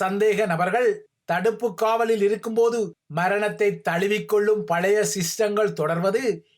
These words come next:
ஏ கே டி ஆரின் புதிய ஆட்சி தரப்புக்கும் சங்கடமாக வந்துவிட்டது. அந்த வகையில், சத்சரா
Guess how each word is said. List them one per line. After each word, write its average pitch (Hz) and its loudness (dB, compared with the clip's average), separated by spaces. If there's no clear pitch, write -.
ஏ 151 -8
கே 196 2
டி 196 0
ஆரின் 196 0
புதிய 165 -2
ஆட்சி 175 -2
தரப்புக்கும் 214 -2
சங்கடமாக 185 -2
வந்துவிட்டது. 226 -2
அந்த 156 -4
வகையில், 185 0
சத்சரா 233 0